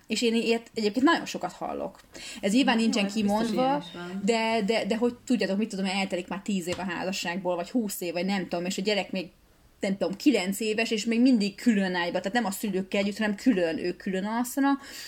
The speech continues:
Speaker 1: és ilyet nagyon sokat hallok, és én továbbra is azt gondolom, hogy ebben sincs semmi baj, hogyha a szülők egyébként tök jól vannak, akkor nincs baj, de hogyha mondjuk ezt használják, mint egy ilyen pajsként, hogy akkor figyelj, nem tudunk együtt lenni, mert hogy én a gyerekekkel alszom,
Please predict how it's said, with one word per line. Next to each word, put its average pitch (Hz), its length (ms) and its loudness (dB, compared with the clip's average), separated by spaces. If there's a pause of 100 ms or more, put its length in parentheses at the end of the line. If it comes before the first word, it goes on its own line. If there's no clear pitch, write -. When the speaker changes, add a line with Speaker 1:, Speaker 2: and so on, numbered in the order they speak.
(140)
Speaker 1:
és - 80 -8
ilyet 247 220 2
nagyon 254 180 2
sokat 180 300 -6
hallok, 185 340 -2
és 208 120 -4
én 214 120 0
továbbra 247 260 2
is 196 100 -4
azt 190 220 -2
gondolom, 185 260 -2
hogy 196 180 -2
ebben 254 380 2
sincs 202 260 -4
semmi 190 300 -4
baj, 180 380 0
hogyha 233 500 0
a 214 80 -2
szülők 214 380 2
egyébként 214 380 0
tök 302 180 0
jól 165 180 2
vannak, 165 240 -2
akkor 220 160 -2
nincs 240 240 6
baj, 180 220 2
de - 360 -6
hogyha 202 140 -2
mondjuk 208 260 -2
ezt 214 220 0
használják, 190 760 -4
mint 190 200 -4
egy 185 100 0
ilyen 190 140 0
pajsként, 190 720 0
hogy 214 100 -2
akkor 202 340 -2
figyelj, 196 260 -2
nem 208 160 2
tudunk 190 320 -4
együtt 196 260 -2
lenni, 214 180 0
mert 202 220 2
hogy 190 120 -4
én 185 80 0
a 180 40 -4
gyerekekkel 185 540 -4
alszom, 220 400 -2